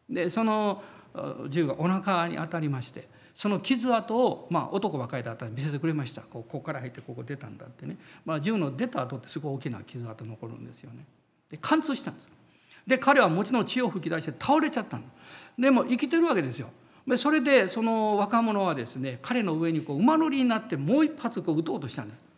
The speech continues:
その時に彼はね、内側から何か祈りが湧き上がってきてですね、「イエス・キリストの御名によって命ずる、出ていけ」って、「動け」ってなんか叫んだそうですよ。そうするとその若者が撃つのをやめてですね、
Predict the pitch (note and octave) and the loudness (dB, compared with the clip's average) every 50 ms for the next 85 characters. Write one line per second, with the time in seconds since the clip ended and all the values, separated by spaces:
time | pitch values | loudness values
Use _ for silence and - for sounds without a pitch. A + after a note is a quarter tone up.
0 | _ - - - - - - - D#4+ F#4 F#4+ F#4 F#4+ E4+ E4 B3+ F#3 - - - | _ -20 -20 -20 -14 -12 0 4 4 4 4 4 4 4 4 2 2 0 -2 -2
1 | G#3+ F#3 D3 A#2+ G#2 G#2+ B2+ D#3+ - - _ _ _ _ _ _ _ _ - B3 | -2 -2 -2 -4 -6 -8 -10 -12 -14 -18 _ _ _ _ _ _ _ _ -2 0
2 | A#3+ - D#4 D4+ - - - - - - G#3+ G3+ F#3+ G3 G#3 G#3+ G#3 F#3+ D#3 D#3 | 2 2 2 2 2 -2 -6 -6 -6 -4 -2 -2 0 0 -2 0 0 0 2 4
3 | G3 B3 D#4 E4+ D4 C4 C4 A3+ A3 A3+ A3+ - B3 B3 A#3 A3 A3+ A3 F#3+ F#3 | 4 4 4 4 2 -2 -2 -2 -2 -2 -2 -2 -2 -2 -2 -4 -6 -6 -10 -8
4 | D#3 C3 A#2+ A#2 C3 C#3 A#2+ - - - - - - F3 G#3+ D4 D#4 D4+ - - | -8 -8 -8 -6 -6 -6 -8 -8 -12 -16 -10 -4 2 6 6 8 8 6 4 0
5 | - A#3+ C4+ A#3+ A#3 - B3+ A#3 A#3 F#3 D#3 E3+ C4 F4 F4+ D#4 C#4 C4 A#3 - | -2 0 0 0 0 0 0 0 2 4 6 8 8 8 8 6 2 0 -2 -2
6 | - G#3+ F#3+ E3+ F3 A3 A#3+ A#3+ A3+ G#3 A#3+ A#3 A3 G#3 G3 F3+ D#3 C#3 C3 C3+ | -2 -2 0 2 2 2 2 2 0 -2 -4 -4 -4 -4 -4 -4 -6 -8 -6 -6
7 | D3+ G#3 C4 F#4 F#4 F4 E4+ - - - G#3+ G#3 G#3+ G3 D#3+ E3+ D#3 D#3+ G#3 C4 | -6 -6 -4 -4 -4 -4 -4 -4 -4 -4 -4 -6 -6 -4 -2 0 2 4 4 4
8 | E4 E4 - - - - - F#3+ G3 G3+ - G3 F3 E3+ E3+ E3+ G3 G#3+ F#3+ E3 | 4 4 2 -2 -6 -4 -2 -2 -2 -2 0 0 2 4 4 4 4 4 4 2
9 | - - - E4 C#4+ E4 C#4+ F3+ E3 D3 D#3+ C3+ A#2+ A#2 - - - - - - | 2 2 2 4 6 6 6 6 4 2 2 0 -2 -4 -8 -14 -16 -18 -20 -20
10 | - - - - - D#4 F4+ E4 E4 D#4 C4+ A3+ C4 C4 B3+ B3 A#3+ C4 C4+ B3+ | -18 -12 -6 0 4 6 6 6 6 6 4 4 4 4 4 4 4 2 2 2
11 | C4 A#3+ A3+ A3 G#3+ C#4 B3+ - D#4+ D#4+ A#3 E3+ F#3 A3 G3+ E3 B2+ B2 A#2+ A#2+ | 2 2 2 2 2 2 4 6 6 8 8 6 6 4 4 2 0 -2 -4 -4
12 | C3 B2 A#2+ B2 | -2 -4 -4 -4